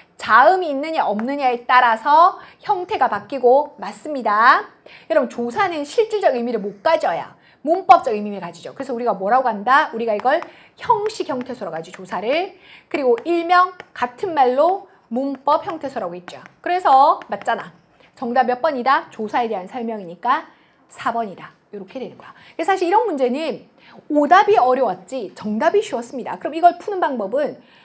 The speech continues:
아, 모르겠는데 하면 그냥 쉬운 걸 풀면 돼. 어쨌든 여러분은 자, 정답이 쉬워서 정답을 찾아 찾거나 정답은 모르겠으면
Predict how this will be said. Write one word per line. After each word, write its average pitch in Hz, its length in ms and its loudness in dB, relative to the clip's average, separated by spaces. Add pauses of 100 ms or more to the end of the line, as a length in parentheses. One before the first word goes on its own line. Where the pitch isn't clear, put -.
(180)
아, 294 100 2
모르겠는데 285 540 -4
하면 262 540 -2 (520)
그냥 - 360 -2
쉬운 440 380 -2
걸 415 160 0
풀면 359 360 -6
돼. 139 260 -12 (300)
어쨌든 294 580 0
여러분은 262 640 0 (260)
자, 202 200 -2
정답이 349 600 4
쉬워서 285 340 -2
정답을 254 500 -6
찾아 370 360 -2
찾거나 - 680 -6 (320)
정답은 330 500 4
모르겠으면 254 720 -4